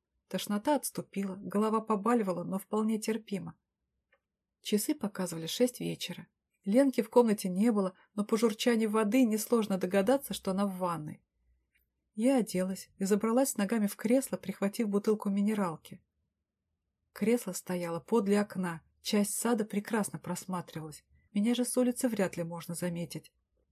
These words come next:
Впрочем, от моего наблюдательного пункта толку было мало, поскольку ничего, кроме ухоженных кустов, подстриженных лужаек и дивных роз,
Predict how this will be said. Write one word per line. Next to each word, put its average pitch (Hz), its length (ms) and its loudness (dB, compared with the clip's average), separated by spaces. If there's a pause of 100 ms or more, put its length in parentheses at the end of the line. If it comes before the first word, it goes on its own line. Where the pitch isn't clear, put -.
(160)
Впрочем, 254 680 0
от - 140 -6
моего 196 260 2
наблюдательного 180 680 0
пункта 247 420 0
толку 269 400 4
было 247 240 6
мало, 196 440 2 (260)
поскольку 226 460 0
ничего, 226 380 0
кроме 190 280 0
ухоженных 196 500 0
кустов, 262 400 2 (240)
подстриженных 202 680 2
лужаек 214 440 2
и 202 120 -2
дивных 190 440 0
роз, 240 320 4